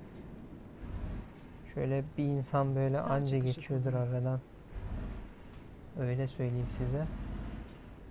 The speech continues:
Speaker 1: Yani o, o anda takip mesafesinin önemini gerçekten anladım. Yani çok şükür çarpmadım. Yani çarpsaydık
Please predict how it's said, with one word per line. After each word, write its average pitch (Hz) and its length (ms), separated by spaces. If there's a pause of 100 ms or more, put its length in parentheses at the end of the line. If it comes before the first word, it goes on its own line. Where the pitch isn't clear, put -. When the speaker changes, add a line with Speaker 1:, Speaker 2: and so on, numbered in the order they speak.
(280)
Speaker 1:
Yani 135 200
o, 180 60 (880)
o - 20
anda 139 500 (200)
takip 131 360
mesafesinin 135 840 (120)
önemini 131 460
gerçekten 135 640 (120)
anladım. 131 480 (1900)
Yani 131 120
çok 143 240
şükür - 260
çarpmadım. 143 680 (1300)
Yani 135 140
çarpsaydık 127 680